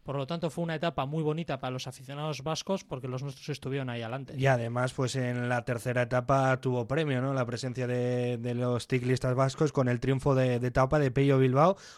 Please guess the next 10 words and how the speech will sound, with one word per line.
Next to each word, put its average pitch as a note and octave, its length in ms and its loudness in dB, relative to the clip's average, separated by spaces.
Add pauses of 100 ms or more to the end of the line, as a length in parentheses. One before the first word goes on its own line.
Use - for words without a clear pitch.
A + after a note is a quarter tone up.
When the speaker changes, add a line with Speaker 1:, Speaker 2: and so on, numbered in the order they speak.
Speaker 2:
Otra D#3+ 280 0
etapa E3+ 320 6
que E3 100 -6
se C#3 140 0
tuvo D#3+ 240 4
que, C#3+ 300 6
que C#3 120 4
cerrar C#3 340 4
al C#3 120 6
sprint. D3+ 440 0